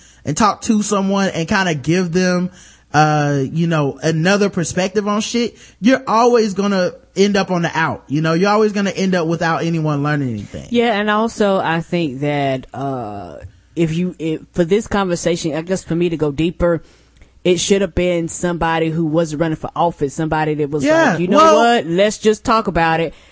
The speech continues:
Speaker 2: And you bring it up. Yes, let's talk about these issues.
Speaker 1: Well,
Speaker 2: Let's talk about these
Speaker 1: S T I F
Speaker 2: problems.
Speaker 1: Lion in the chat room says a good point. "Corolla is a pussy, though. He will never get into this with a black guest." Well, I would also throw this out to you.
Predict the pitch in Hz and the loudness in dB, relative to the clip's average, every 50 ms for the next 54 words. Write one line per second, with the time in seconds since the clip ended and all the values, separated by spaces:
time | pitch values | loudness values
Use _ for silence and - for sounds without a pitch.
0 | _ - - - 170 165 160 156 175 240 226 202 226 220 208 196 196 220 240 240 | _ -8 -2 2 2 2 2 2 2 2 4 4 4 4 4 4 4 6 6 6
1 | 214 - - 160 156 147 165 220 226 185 160 - 156 170 214 240 226 - - 214 | 4 2 -2 -10 -8 0 2 4 4 4 2 -2 0 0 2 0 0 -2 0 0
2 | 220 226 - 196 202 190 175 - 180 175 156 - 165 175 160 - - 147 143 139 | 0 0 0 0 -2 -2 -2 -2 -4 -4 -4 -2 -2 -2 -2 -2 -2 -2 0 2
3 | 156 202 208 220 254 285 285 294 302 320 285 277 269 247 233 226 180 202 220 214 | 2 2 2 4 2 2 2 2 2 2 2 2 4 4 4 2 2 2 2 0
4 | 185 - 190 185 190 196 196 190 190 185 180 175 165 165 165 165 - 190 175 160 | 0 0 0 0 2 2 2 2 2 0 0 0 -2 -2 -4 -2 -2 -2 -2 -2
5 | 165 165 160 160 - 180 165 165 156 151 165 160 151 - 202 185 135 - - - | -2 -2 -4 -4 -2 -2 -2 -2 -2 -2 -2 -4 -4 -4 -6 -6 -6 -8 -12 -20
6 | - - - - 170 185 208 220 226 220 214 180 190 - - - 247 254 254 214 | -20 -6 0 2 2 4 4 4 4 4 2 2 -2 0 4 6 6 6 6 2
7 | 196 175 175 175 175 175 202 196 190 180 180 180 180 190 185 185 170 170 170 175 | 0 0 2 2 2 2 0 0 0 0 0 0 0 0 0 0 -2 0 0 0
8 | 175 180 175 - 180 165 170 160 - 165 151 151 139 151 160 151 139 127 131 196 | 0 0 -2 -2 -2 -2 -2 -2 -2 -2 -2 -2 -2 0 0 0 0 -2 -2 -2
9 | 190 180 - - - - - - - _ _ - 170 185 - - 208 233 240 240 | -2 -2 -4 -6 -12 -20 -20 -20 -20 _ _ 2 4 4 4 4 4 4 4 4
10 | 226 208 214 - 220 202 196 202 196 190 196 185 - 185 175 - - 160 156 151 | 4 2 0 0 0 0 0 0 -2 0 0 0 0 0 -2 -2 -2 -2 -2 0
11 | 147 147 139 135 123 - - | 0 0 0 -2 -2 -4 -8